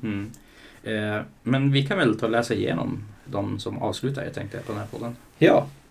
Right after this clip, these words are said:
Speaker 2: Eh, vi tar dem i, i, i bokstavsordning, tänker jag. Eh, för det är ordningen de står i.
Speaker 1: Så aggressor kanske först då?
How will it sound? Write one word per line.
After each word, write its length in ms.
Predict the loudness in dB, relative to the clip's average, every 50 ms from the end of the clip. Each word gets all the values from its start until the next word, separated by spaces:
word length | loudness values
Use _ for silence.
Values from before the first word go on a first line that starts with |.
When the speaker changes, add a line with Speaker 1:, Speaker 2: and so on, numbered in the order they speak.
| _ _ _ -16 4
Speaker 2:
Eh, 760 | 8 10 12 12 12 12 10 10 8 8 8 6 6 4 2 0 -4 -10 -18 -20 -20 -20 _ -20 _ _ _ _ _ -20 -20 -20 -20 -4
vi 220 | 2 4 4 4
tar 200 | 6 6 8 8 8
dem 160 | 6 4 2 2
i, 400 | 2 2 4 4 4 4 2 2 0 -6 -12 -16 -18 -10 -8
i, 380 | -6 -4 -2 0 0 0 0 -2 -2 -4
i 40 | -2 0
bokstavsordning, 680 | 0 0 0 -2 -6 -4 -4 -2 -2 0 -2 -2 -4 -8 -10 -12 -10
tänker 240 | -10 -10 -4 -2 -2
jag. 140 | -2 -2 -4 -8 -14 -20 -20 -20 -20 -20 -20 -12 -8
Eh, 320 | -8 -6 -6 -6 -6 -6 -8 -10 -14 -20 -20 _ _ -20 _ _ _ _ _ _ -20
för 220 | -12 -4 -2 0
det 300 | 4 4 6 6 6 6
är 40 | 6
ordningen 420 | 6 6 4 2 0 -2 -4 -4 -4
de 120 | -6 -8
står 260 | -6 -4 -4 -2 -2
i. 40 | -4 -8 -12 -18 -18
Speaker 1:
Så 540 | -4 0 2 4 6 6 6 6 4 2 2
aggressor 760 | 2 2 4 4 4 4 4 2 0 -2 0 2 2 2 4 2
kanske 280 | 2 2 2 4 2 2
först 240 | 2 0 -2 -2 -2
då? 180 | -2 -2 -4